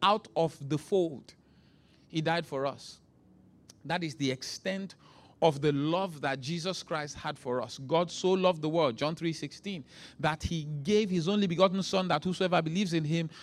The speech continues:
should not perish but have everlasting life." God so loved the world. The, the extent, the,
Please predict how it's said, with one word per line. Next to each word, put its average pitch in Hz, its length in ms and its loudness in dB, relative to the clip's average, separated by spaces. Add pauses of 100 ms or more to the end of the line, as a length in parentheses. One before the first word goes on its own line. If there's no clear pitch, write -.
should 151 220 -4
not 165 200 0
perish 185 360 0
but 143 180 -2
have 170 400 -4
everlasting 151 720 -4
life." 151 320 -2 (320)
God 202 300 6
so - 720 4 (240)
loved 170 340 8
the 160 80 4
world. 151 340 2
The, 175 200 -2 (160)
the 180 180 2
extent, 175 680 2
the, 180 200 2